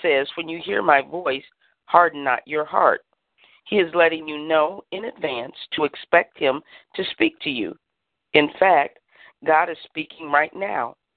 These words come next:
Are you listening? As you prepare to hear today's message, just as a reminder,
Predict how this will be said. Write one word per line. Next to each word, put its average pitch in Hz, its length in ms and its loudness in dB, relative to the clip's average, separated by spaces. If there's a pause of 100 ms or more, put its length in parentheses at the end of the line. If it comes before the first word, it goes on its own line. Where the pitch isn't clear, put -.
(480)
Are 139 140 6
you 170 220 -6
listening? 123 520 -4 (1300)
As 165 160 6
you 185 80 -4
prepare 180 380 4
to 214 100 -6
hear 196 140 -2
today's 165 420 -2
message, 165 480 -8 (440)
just 202 300 2
as 180 240 0
a 147 60 -16
reminder, 151 800 -2